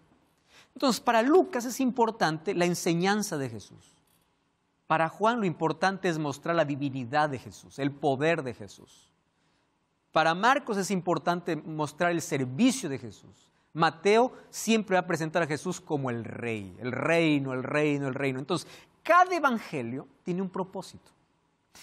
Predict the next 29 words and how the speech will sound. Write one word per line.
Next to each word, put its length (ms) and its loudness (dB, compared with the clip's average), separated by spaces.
Y 100 8
Lucas, 540 4
obviamente, 680 0
aquí 260 0
vamos 220 2
a 40 2
encontrar 400 0
la 100 2
mayor 360 2
cantidad 280 0
de 80 2
parábolas. 460 0
Jesús 260 -10
mencionó 340 -4
cuarenta 380 -2
y 20 -12
cuatro 340 -2
parábolas, 500 -2
de 100 -6
las 180 -2
cuales 520 -2
casi 260 -2
todas 240 -2
están 240 -8
en 60 -10
Lucas. 420 -20
Parábolas 480 2
de 80 -16
Jesús. 400 -20